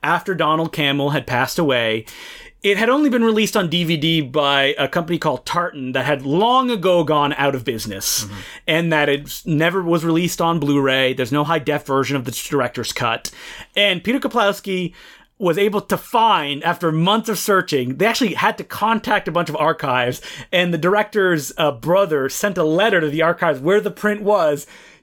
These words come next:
Speaker 1: to give them permission to send it to tiff, and we got to watch it on thirty-five millimeter, which is hilarious 'cause it's just a skeezy erotic thriller that has the most insane Christopher Walken performance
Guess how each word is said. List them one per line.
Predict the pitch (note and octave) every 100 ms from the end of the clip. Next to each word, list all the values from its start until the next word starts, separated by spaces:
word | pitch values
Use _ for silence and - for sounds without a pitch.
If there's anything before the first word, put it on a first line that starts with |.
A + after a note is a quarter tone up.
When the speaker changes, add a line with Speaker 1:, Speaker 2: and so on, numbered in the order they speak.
| -
Speaker 1:
to | F3
give | C3 A3+ G#3+
them | A#3+
permission | G3+ G#3+ A3 G3+
to | G3
send | E3+ G3 G3
it | G3
to | G3
tiff, | F#3 G3 C3+ B2+ - - - -
and | E3
we | F3+ A3+
got | A3
to | G#3
watch | F3+ F3+ F3+
it | F#3+
on | F3+ D3
thirty-five | F3 E3+ D#3+ E3
millimeter, | D#3 D3 C#3+ C3+ C#3 - - D3
which | E3+
is | G3
hilarious | D#3 G#3+ B3 B3 G#3 E3 D#3
'cause | - D#3+
it's | D#3+ -
just | - G3+ G3+ - -
a |
skeezy | C3+ - - - F3+ G3+ A3 G#3+ A3+ A3
erotic | G3+ D#3 E3+ G3+ G#3+
thriller | - G3+ F3 D#3 D3 C#3 - -
that | D#3
has | D#3+ E3+
the | C3+ E3
most | D#3 D3 - - D3+ -
insane | - - G#3+ G#3 G#3 G3+ F#3+ - -
Christopher | - G#3 G#3 G#3 G3+
Walken | F3+ F3 - D3+
performance | D3+ D#3 D#3 D3 C3+